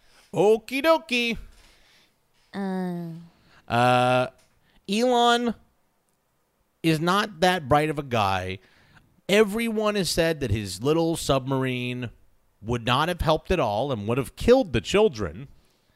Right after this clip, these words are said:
Speaker 1: Meanwhile, he's still off there sending
Speaker 2: He made
Speaker 1: emails,
Speaker 2: PayPal.
Speaker 1: calling the guy.
Speaker 2: He made PayPal.
Speaker 1: He made PayPal. He made PayPal with money. He, like, took money to buy company, and
Speaker 2: He
Speaker 1: now
Speaker 2: made
Speaker 1: I
Speaker 2: electric
Speaker 1: made it.
Speaker 2: car.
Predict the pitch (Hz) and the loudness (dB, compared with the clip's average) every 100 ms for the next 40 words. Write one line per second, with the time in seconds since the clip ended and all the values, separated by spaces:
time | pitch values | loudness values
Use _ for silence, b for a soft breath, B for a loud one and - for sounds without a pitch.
0 | _ _ _ _ _ _ 233 240 196 180 | _ _ _ _ _ _ -2 2 4 2
1 | 175 170 170 - 165 147 139 135 143 127 | 0 -4 -8 -4 -2 0 0 0 -2 -2
2 | - 127 135 330 359 113 113 302 330 - | -2 -2 0 0 0 0 2 2 2 2
3 | 320 285 240 196 185 175 _ - 147 139 | 4 6 4 2 -4 -10 _ 0 2 2
4 | 127 120 110 110 107 104 104 - _ 262 | -2 -4 0 2 2 0 -2 -8 _ -6
5 | 311 339 339 - 285 370 - 330 302 269 | -2 -2 -4 -2 0 0 -2 0 4 4
6 | 143 202 - 165 165 151 131 120 117 b | 4 2 0 0 2 4 6 4 0 b
7 | b b 139 139 165 208 - 190 180 - | b b -8 -2 0 -2 0 2 2 4
8 | 165 160 135 143 117 117 135 147 120 85 | 4 4 2 -2 -2 -4 -4 -4 -6 -10
9 | 85 - 147 143 147 135 - - 202 - | -16 -6 -4 -2 -2 -4 -4 0 0 -2
10 | 135 160 185 156 104 98 101 _ _ _ | -8 -6 -4 -6 -6 -10 -14 _ _ _
11 | - 127 143 165 165 - 180 175 156 120 | -10 -2 0 0 -2 -6 -8 -2 -2 -2
12 | 98 98 107 _ _ _ 117 120 131 151 | -8 -12 -16 _ _ _ -2 2 4 6
13 | 151 170 175 123 101 95 80 359 359 381 | 6 6 4 4 2 0 -2 -2 0 0
14 | 370 330 220 | 0 0 -4